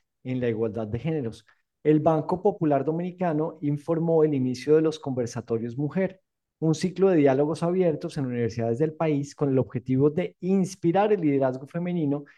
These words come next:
en el sector empresarial y la participación de las mujeres en carreras stem, es decir, ciencia, tecnología, ingeniería y matemáticas,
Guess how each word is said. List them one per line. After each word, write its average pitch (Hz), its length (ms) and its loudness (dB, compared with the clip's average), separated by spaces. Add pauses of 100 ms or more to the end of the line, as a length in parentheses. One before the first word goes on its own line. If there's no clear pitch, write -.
(200)
en 147 160 2
el 139 140 2
sector 135 580 -2
empresarial 165 840 -2 (280)
y 254 160 0
la 220 120 6
participación 131 800 -2
de 151 80 2
las 175 100 0
mujeres 131 480 -4 (100)
en 165 180 0
carreras 127 640 -2
stem, 127 560 -2 (120)
es 127 120 -2
decir, 135 400 2
ciencia, 175 520 -2
tecnología, 147 840 -2
ingeniería 127 720 -2
y 175 140 -4
matemáticas, 170 800 -4